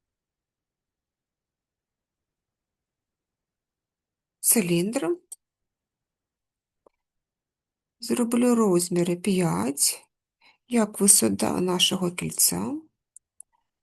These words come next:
Так, а тут нехай буде, ну, двадцять один. Поверну на кут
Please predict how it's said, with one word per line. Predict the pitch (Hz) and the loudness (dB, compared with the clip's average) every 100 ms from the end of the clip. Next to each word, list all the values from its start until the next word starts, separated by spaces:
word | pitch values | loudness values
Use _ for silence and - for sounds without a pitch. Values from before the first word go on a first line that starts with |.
| _ _ _ _ _ | _ _ _ _ _
Так, | 233 220 214 214 | -4 -4 -2 -2
а | 226 | -2
тут | - 302 330 | -2 -2 0
нехай | 233 226 - 196 | 0 0 0 0
буде, | 226 277 269 - 285 - - | 0 0 2 0 -2 -8 -10
ну, | - - _ _ _ _ _ _ _ _ _ _ _ | -10 -12 _ _ _ _ _ _ _ _ _ _ _
двадцять | 226 233 185 - - - - - | -4 -2 -2 -4 -8 -4 -4 -4
один. | 190 165 180 240 320 - _ - - - - _ _ _ _ _ _ _ | -6 -2 -2 -2 -6 -10 _ -20 -20 -20 -20 _ _ _ _ _ _ _
Поверну | 233 220 247 262 277 226 | 0 4 4 4 4 6
на | 196 | 4
кут | 196 - 165 160 - | 2 -2 -2 -4 -10